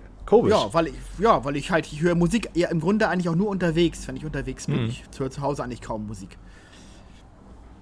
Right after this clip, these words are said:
Speaker 3: Ja, ich habe wieder angefangen, so ein bisschen intensiver Musik zu hören, aber bei mir ist es dann tatsächlich so, dass ich mich hinsetze und die Musik höre. Ähm,
Speaker 2: Wie war das
Speaker 3: und
Speaker 2: denn bei
Speaker 3: nichts
Speaker 2: euch?
Speaker 3: anderes
Speaker 2: Ja.
Speaker 3: tue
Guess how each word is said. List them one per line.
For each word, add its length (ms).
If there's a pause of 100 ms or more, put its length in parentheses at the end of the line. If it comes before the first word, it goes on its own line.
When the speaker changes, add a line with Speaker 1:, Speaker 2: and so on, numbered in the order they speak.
(280)
Speaker 3:
Ja, 100
ich 120
habe 160
wieder 200
angefangen, 500
so 100
ein 100
bisschen 300
intensiver 840 (440)
Musik 500
zu 180
hören, 260
aber 160
bei 100
mir 160
ist 100
es 100
dann 140
tatsächlich 380
so, 120
dass 160
ich 80
mich 160
hinsetze 460
und 120
die 80
Musik 440
höre. 340 (920)
Ähm, 440
Speaker 2:
Wie 100
war 80
das 160
Speaker 3:
und 60
Speaker 2:
denn 140
bei 120
Speaker 3:
nichts 280
Speaker 2:
euch? 40
Speaker 3:
anderes 240
Speaker 2:
Ja. 60
Speaker 3:
tue 400